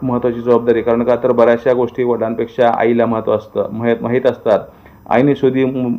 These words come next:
आईने सुद्धा मुलीला समजून सांगितलं पाहिजे, हे चांगलं, हे खोटं आहे, हे खरं आहे, हे चांगलं आहे, हे वाईट आहे. आईने मुलीवर लक्ष ठेवलं पाहिजे. सगळ्यात मोठी, वडील कामामध्ये मग्न असतात, पैसे कमवण्यात मग्न असतात,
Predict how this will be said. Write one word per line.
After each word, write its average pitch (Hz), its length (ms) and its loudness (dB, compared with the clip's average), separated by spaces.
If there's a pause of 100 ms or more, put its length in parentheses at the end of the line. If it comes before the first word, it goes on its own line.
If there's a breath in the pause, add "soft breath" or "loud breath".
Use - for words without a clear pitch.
(140)
आईने 131 220 -2
सुद्धा 127 240 0
मुलीला 123 380 2
समजून 123 380 0
सांगितलं 131 380 0
पाहिजे, 110 320 2 (120)
हे 123 80 -2
चांगलं, 120 380 0 (100)
हे 123 140 -6
खोटं 127 280 0
आहे, 113 120 4
हे 117 80 0
खरं 117 280 0
आहे, 107 100 2 (400 loud breath)
हे 127 80 -2
चांगलं 123 380 2
आहे, 127 80 4
हे 123 120 0
वाईट 117 300 4
आहे. 104 180 0 (840)
आईने 139 260 2
मुलीवर 131 420 4 (140)
लक्ष 127 300 -2
ठेवलं 117 280 2
पाहिजे. 123 360 0 (300 loud breath)
सगळ्यात 139 320 4
मोठी, 131 180 -4
वडील 127 280 2
कामामध्ये 127 420 2
मग्न 123 220 0
असतात, 120 280 0
पैसे 120 340 -4
कमवण्यात 120 340 -4
मग्न 117 200 0
असतात, 110 360 2